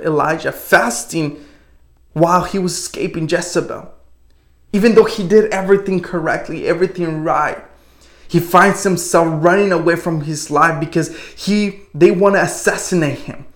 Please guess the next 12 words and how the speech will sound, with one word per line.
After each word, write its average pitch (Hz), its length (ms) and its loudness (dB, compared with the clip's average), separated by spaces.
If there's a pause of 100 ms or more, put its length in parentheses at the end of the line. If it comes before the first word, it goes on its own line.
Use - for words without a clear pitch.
They 175 80 2
want 190 240 2
to - 180 -6
kill 185 200 0
him. 110 200 -10 (300)
And 160 80 0
he's - 320 -6
tired, 196 680 4 (220)
he's 180 220 4
exhausted, - 1000 -2 (100)
he's 156 540 -4
done. 196 540 2